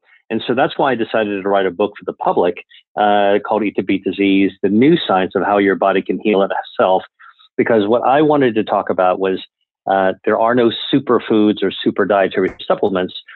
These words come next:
but it's really that our body is pretty super. And when it comes to food and health, it's not just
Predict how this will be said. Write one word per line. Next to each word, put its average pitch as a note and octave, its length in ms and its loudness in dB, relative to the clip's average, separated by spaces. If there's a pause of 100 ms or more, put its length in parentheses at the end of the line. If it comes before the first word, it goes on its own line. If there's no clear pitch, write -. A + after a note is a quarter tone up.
(240)
but B2 80 2
it's - 180 -4
really A#3 200 2
that C#3+ 180 0
our C#3+ 100 2
body A2 400 0
is F2 240 -4
pretty F#2 340 -2
super. D#2+ 400 -6 (300)
And A2 140 0
when A2+ 80 2
it A2+ 100 -2
comes G3+ 240 -2
to - 100 0
food A#2+ 200 0
and G2 100 -2
health, G2+ 220 0
it's G#2+ 160 -4
not C3+ 140 0 (120)
just C#3+ 220 0